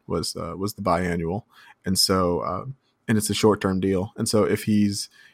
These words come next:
if he's not as healthy as you would have liked, or if he doesn't, uh, shoot as well as you'd like, um, you know, the opportunity cost of cutting him loose or,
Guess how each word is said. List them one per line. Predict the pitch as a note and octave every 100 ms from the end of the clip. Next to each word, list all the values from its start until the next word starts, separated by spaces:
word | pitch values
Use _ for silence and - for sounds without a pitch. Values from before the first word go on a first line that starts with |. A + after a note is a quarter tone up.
| _ G2+
if | G#2
he's | G#2
not | G#2+ G2+
as | -
healthy | A2 G#2+ A2
as | G#2
you | A2
would | G#2+
have | G#2+
liked, | G#2+ G#2 G#2
or | G#2 G2+
if | F2+ G#2+
he | G2+
doesn't, | G#2 G2 F#2+ - _ _ _ -
uh, | E2 D#2+ D#2+ -
shoot | - A2
as | G#2+
well | A2 G#2 G#2
as | G#2
you'd | G#2
like, | G#2+ G#2 G#2 - _ _ -
um, | G2 F2+ F2+ D#2 _ -
you | G#2
know, | F#2 F2
the | E2+ G#2+ G2+
opportunity | G2+ G#2+ - G#2+ G#2+ G2+
cost | G#2 G2 -
of | F#2+ F#2 G#2+ - -
cutting | - G#2 G2+
him | F#2+
loose | G2 G2+ G#2
or, | -